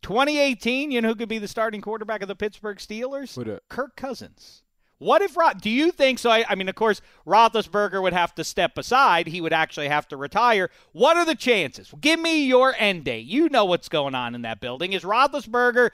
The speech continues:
Speaker 1: in fact, gonna hang it up at the end of this year?
Speaker 2: Nah, not
Speaker 1: Even if
Speaker 2: if
Speaker 1: they win the Super Bowl?
Speaker 2: If, if they win, he might.
Speaker 1: Ooh.
Speaker 2: Yeah, I, I would say that. If, if they win, he might. If they don't win, I,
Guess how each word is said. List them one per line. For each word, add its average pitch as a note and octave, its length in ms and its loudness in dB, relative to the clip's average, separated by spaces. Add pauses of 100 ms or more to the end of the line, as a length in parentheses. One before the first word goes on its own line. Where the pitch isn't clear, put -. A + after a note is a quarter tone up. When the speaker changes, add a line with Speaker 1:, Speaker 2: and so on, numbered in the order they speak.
(240)
Speaker 1:
in A#3 180 -2
fact, A3+ 320 0
gonna G3+ 180 -2
hang F#3+ 220 -2
it F#3+ 80 -2
up E3+ 220 2
at C#3+ 100 -6
the D3 100 -6
end C#3 140 -6
of C3 60 -8
this B2+ 200 -10
year? G#2+ 280 -12
Speaker 2:
Nah, G2+ 320 -12 (320)
not B2+ 220 -4 (300)
Speaker 1:
Even A#3 220 2
if B3 80 2
Speaker 2:
if A3+ 60 4
Speaker 1:
they A#3+ 80 6
win A#3+ 220 0
the A3+ 80 -2
Super F#3 300 -6
Bowl? D3 80 0
Speaker 2:
If, D3 140 0
if C#3 160 -4
they B2+ 140 -2
win, A#2 240 -8
he G#2+ 80 -14
might. F2 260 -16 (220)
Speaker 1:
Ooh. D#3+ 400 -20 (240)
Speaker 2:
Yeah, B2+ 220 -2
I, A#2 140 0 (120)
I - 20 2
would C3+ 300 0
say G#2 160 -8
that. F#2+ 220 -12 (500)
If, C#3+ 240 -2
if D#3 240 -2
they F#3 160 2
win, E3 340 0
he B2+ 200 -6
might. F#2+ 340 -10 (200)
If C3+ 160 -6
they D#3 120 -2
don't D#3+ 240 -2
win, B2 180 -2
I, A#2+ 120 -2